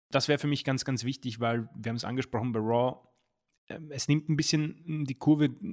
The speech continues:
ganz ein wenig Stück nach unten und das muss man jetzt, äh, aufnehmen, weil ich glaube schon, dass Triple H dieses Stable gut darstellen möchte. Ich glaube auch, dass er ihnen die Titel geben wird, Kai und Sky.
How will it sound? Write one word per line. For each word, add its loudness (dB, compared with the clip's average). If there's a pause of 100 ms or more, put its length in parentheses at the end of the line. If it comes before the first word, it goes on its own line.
(280)
ganz 2
ein 0
wenig -2
Stück -4
nach 0
unten -2
und -8
das -10
muss -6
man -4
jetzt, -8
äh, -12 (100)
aufnehmen, -2
weil 0
ich -4
glaube 2
schon, 0
dass -2 (140)
Triple -2
H 0 (1160)
dieses 0
Stable 2 (1040)
gut 4
darstellen 2
möchte. -6
Ich -8
glaube 0
auch, 0
dass -6
er -4
ihnen 0
die 0
Titel -4
geben 2
wird, -2
Kai -2
und -6
Sky. -8